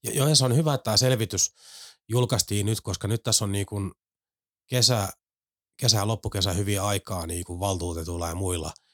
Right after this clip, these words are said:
perehtyä tähän asiaan, jutella eri ihmisten kanssa, vahvistaa kantojaa tai korjata kantojaan. Et se, tavallaan nyt, nyt ei ole sellainen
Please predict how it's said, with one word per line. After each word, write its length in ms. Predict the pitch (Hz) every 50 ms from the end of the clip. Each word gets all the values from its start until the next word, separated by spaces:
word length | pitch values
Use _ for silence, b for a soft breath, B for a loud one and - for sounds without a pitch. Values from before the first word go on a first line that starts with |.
| b _ -
perehtyä 420 | 117 113 120 113 101 - - 104 - -
tähän 220 | - 104 101 95
asiaan, 460 | 101 107 101 - 110 101 95 90 92
jutella 420 | 95 95 98 - 98 95 95 92 92
eri 200 | 90 87 95 90
ihmisten 400 | 90 92 87 - - 92 90 90
kanssa, 480 | - 90 90 - - - - - 85 - - _ _ _ _ _ _ _ _ _ _ _ _ 98
vahvistaa 500 | 104 98 98 92 85 - - - 87 85
kantojaa 640 | - - 101 95 95 85 101 95 92 90 87 87
tai 260 | 85 - 87 87 90
korjata 380 | 87 - 104 92 92 87 87 85 - _
kantojaan. 600 | - 95 98 98 85 - 90 90 90 92 92 92
Et 120 | 101 95
se, 220 | - - 101 95 92 - _ _ _ _ _ _ _ _ _ _ _ _ _ _ _ _
tavallaan 340 | - 107 104 107 104 101 98
nyt, 120 | 104 110 - _ -
nyt 220 | 131 117 - -
ei 160 | 120 104 104
ole 80 | 101 92
sellainen 360 | - - 101 92 92 92 98